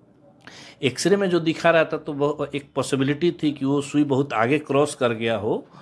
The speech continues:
तो शायद इंडोस्कोपी से भी पॉसिबल नहीं था। लेकिन मैंने उसको समझाया कि देखो, इंडोस्कोपी का जितना, इंडोस्कोप का जितना लेंथ है, उतना तक अगर होगा तो ये निकल जाएगा, नहीं तो इसको ऑपरेट करके ही निकालना पड़ेगा, कोई दूसरा ऑप्शन नहीं है। चूँकि, अ,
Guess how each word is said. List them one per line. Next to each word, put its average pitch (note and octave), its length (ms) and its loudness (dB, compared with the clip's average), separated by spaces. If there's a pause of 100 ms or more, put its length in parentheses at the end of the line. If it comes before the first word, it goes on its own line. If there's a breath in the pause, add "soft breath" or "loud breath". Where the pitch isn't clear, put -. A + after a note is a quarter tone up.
(500 loud breath)
तो C3 100 0
शायद C3+ 240 4
इंडोस्कोपी C#3+ 640 0
से D3+ 140 0
भी D3 100 -2
पॉसिबल C#3+ 500 -2
नहीं C#3 280 2
था। C3 40 2
लेकिन C3+ 300 0
मैंने C#3 240 2
उसको C3 240 -6
समझाया B2 400 -2
कि C#3 120 -4
देखो, B2+ 240 -4
इंडोस्कोपी C3 640 -2
का D#3 100 0
जितना, C3 500 -2
इंडोस्कोप C3+ 520 0
का D#3+ 100 2
जितना C#3+ 300 2
लेंथ C#3 420 2
है, B2+ 120 0
उतना C3+ 320 -2
तक C#3+ 240 -4
अगर C3+ 180 -4
होगा C3+ 260 -2
तो D3+ 120 -6
ये E3+ 80 -2
निकल C#3+ 320 -4
जाएगा, E3+ 160 -4
नहीं D#3 140 -4
तो F#3+ 240 -2 (520 loud breath)
इसको C#3+ 360 0
ऑपरेट D#3+ 480 4
करके D#3 340 0
ही E3+ 160 2
निकालना A2 460 0
पड़ेगा, G2+ 360 -10
कोई C3+ 160 -2
दूसरा C3 320 2
ऑप्शन B2 300 -2
नहीं G#2+ 160 -6
है। G2+ 160 -14
चूँकि, D#3+ 300 0
अ, A3 60 -6